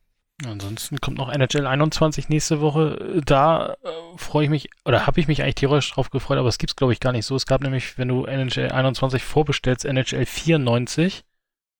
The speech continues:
als Rewind-Edition, also quasi das N H L vierundneunzig, äh, mit aktuellen Teams und so weiter.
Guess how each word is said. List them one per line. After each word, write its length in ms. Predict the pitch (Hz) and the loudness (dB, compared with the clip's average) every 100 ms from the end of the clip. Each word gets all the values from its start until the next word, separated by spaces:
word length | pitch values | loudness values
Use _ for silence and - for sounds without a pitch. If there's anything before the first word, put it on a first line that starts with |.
| _ _ | _ _
als 240 | - 104 123 | -2 0 4
Rewind-Edition, 840 | 143 131 120 120 107 104 - 117 | 6 6 4 2 0 0 -2 -4
also 200 | 117 113 | -4 -6
quasi 220 | - 117 113 | -2 0 2
das 120 | - | 0
N 140 | 131 | 0
H 160 | 113 123 | 0 0
L 80 | 120 | -4
vierundneunzig, 840 | - 127 127 127 123 131 120 - | 0 2 4 0 2 0 0 -2
äh, 100 | 120 | 0
mit 200 | 117 120 | 0 -2
aktuellen 400 | - - 135 127 | -6 -2 0 0
Teams 440 | - - 139 147 - | -4 -2 0 0 -2
und 120 | 131 | -4
so 120 | 120 | 2
weiter. 400 | 131 127 131 127 | 2 4 2 0